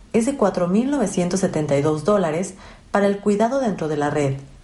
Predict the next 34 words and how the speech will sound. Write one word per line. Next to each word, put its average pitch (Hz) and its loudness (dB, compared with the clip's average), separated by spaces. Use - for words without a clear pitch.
y 208 2
de 190 4
nueve 190 4
mil 220 2
doscientos 226 0
cuarenta 156 -2
y 139 0
cinco 175 -2
para 190 2
el 190 0
cuidado 208 2
dentro 202 -2
de 151 -2
la 139 0
red 208 0
y 190 4
fuera 247 0
de 226 2
la 151 2
red 160 -2
combinado. 147 0
El 220 4
noventa 214 2
y 226 2
nueve 294 -2
por 180 0
ciento 175 0
de 185 4
los 156 0
beneficiarios 160 0
de 156 0
planes 196 0
M 160 0
A 175 0